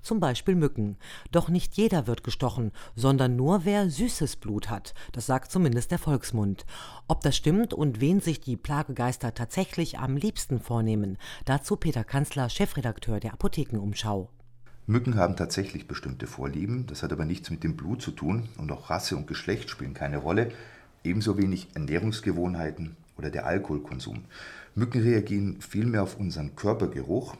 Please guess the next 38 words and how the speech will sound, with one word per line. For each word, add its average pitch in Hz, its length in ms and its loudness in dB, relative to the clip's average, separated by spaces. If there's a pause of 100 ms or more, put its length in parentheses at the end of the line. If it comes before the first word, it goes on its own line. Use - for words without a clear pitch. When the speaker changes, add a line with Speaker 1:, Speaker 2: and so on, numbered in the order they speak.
(180)
Speaker 2:
auf - 160 -16
die - 80 -14
individuelle 87 640 0
Mischung 95 340 0
von 85 240 -4
Hunderten 107 420 -2
von 85 160 -8
Duftstoffen, 80 540 -8
die 69 140 -8
wir 62 100 -8
haben, 92 300 -4 (320)
zum 76 120 -10
Beispiel 73 300 -6
auf 73 100 -10
Milchsäure, 85 760 -2
Ammoniak 78 580 -4 (260)
und 90 160 -6
Fettsäuren. - 600 -10 (840)
Speaker 1:
Wenn 165 160 12
es 160 120 6
anfängt 202 560 2
zu - 140 4
jucken, 170 400 4
ist - 240 0
es - 80 4
schon 143 180 4
zu 180 140 0
spät. - 500 -2 (300)
Die 165 160 2
Übeltäterin 143 880 2
hat 156 120 -2
sich 110 180 -6
dann 139 240 2
bereits 135 380 0
aus 113 140 -2
dem 180 160 0
Staub - 340 2
gemacht. 110 520 -2